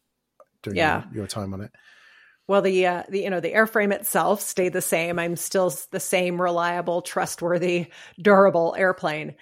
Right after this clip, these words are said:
Speaker 2: Uh, but now we have capability that really brought us up to speed with some of the other fighter aircraft out there. Um, you know, <sighs> gosh, there's so many things that improved. I'll talk about some of my favorites, I guess.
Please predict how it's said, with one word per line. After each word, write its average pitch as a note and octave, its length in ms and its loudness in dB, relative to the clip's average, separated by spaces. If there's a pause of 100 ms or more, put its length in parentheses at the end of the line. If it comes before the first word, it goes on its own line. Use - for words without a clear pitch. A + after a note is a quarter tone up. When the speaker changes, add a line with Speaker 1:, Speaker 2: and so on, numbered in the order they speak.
(360)
Speaker 2:
Uh, D#3 220 -6
but E3+ 240 -8
now G#3+ 220 2
we G3 120 0
have D#3+ 420 -2
capability E3 720 -2
that D#3 160 -8
really F3 300 0
brought E3+ 220 -2
us - 160 -8
up - 160 -6
to D#3 100 -10
speed E3 320 -4
with F3+ 200 -4
some D#3+ 180 -4
of D#3+ 80 -6
the D#3 120 -4
other D#3+ 200 -4
fighter E3 360 -2
aircraft D#3 500 -2
out D#3+ 220 -4
there. E3 420 -2
Um, D3 420 -8
you E3+ 200 -6
know, D#3 240 -4
<sighs> - 40 -20 (520)
gosh, D#3+ 200 -8
there's F3+ 200 -4
so G3+ 240 4
many G3+ 180 4
things E3+ 380 -4
that E3+ 100 -4
improved. D#3+ 640 -6 (880)
I'll - 80 -12
talk F3+ 200 -6
about E3 240 -4
some E3+ 160 -4
of D#3 80 -4
my D#3 100 -4
favorites, E3 500 -2
I D#3+ 100 0
guess. D#3 400 -6